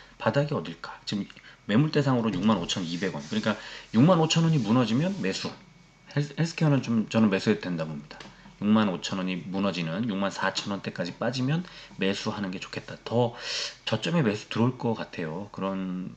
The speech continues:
가격대에서 더 빠진다는 거는 좀 상상하기가 어렵고요. 제약은 이런 매물대가 저 아래에 있고요.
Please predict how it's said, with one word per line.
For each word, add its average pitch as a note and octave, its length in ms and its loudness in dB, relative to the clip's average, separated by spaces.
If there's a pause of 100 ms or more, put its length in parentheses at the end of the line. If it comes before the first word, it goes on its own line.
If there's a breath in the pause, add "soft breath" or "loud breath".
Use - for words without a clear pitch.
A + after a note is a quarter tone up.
가격대에서 F2+ 920 -4 (180 loud breath)
더 - 200 -8
빠진다는 F#2 920 -2
거는 G2+ 360 -4 (640 loud breath)
좀 F#2+ 200 -8 (100)
상상하기가 A#2+ 520 -2
어렵고요. F2 520 -6 (560 loud breath)
제약은 D#3 640 4 (200)
이런 A2+ 260 4
매물대가 A#2 460 4
저 - 140 -4
아래에 A2 320 4
있고요. A#2+ 440 -2